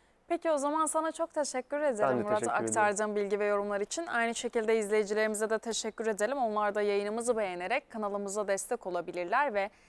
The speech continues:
Speaker 1: kanalımıza abone olarak da canlı yayınlarımızdan, videolarımızdan anında haberdar olabilirler.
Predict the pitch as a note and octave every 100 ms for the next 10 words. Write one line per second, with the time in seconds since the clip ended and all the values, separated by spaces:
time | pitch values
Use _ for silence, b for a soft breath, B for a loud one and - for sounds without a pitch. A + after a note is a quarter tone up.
0 | b - C#4 C#4 D4 C#4+ D#4 C4 C#4+ D#4+
1 | C4+ G3+ F#3 F#3 - G#3+ A3+ G#3+ A#3 C#4
2 | A#3 F#3+ F3+ F3 E3+ D#3+ F3+ G3+ A#3+ A#3
3 | A3 G3 F3+ F3+ F3+ F3+ C4 - C#4 C4
4 | G3+ F#3 G3 G3 G3+ F#3+ F#3 F3 G#3 C#4
5 | D#4 G#3 F#3 E3+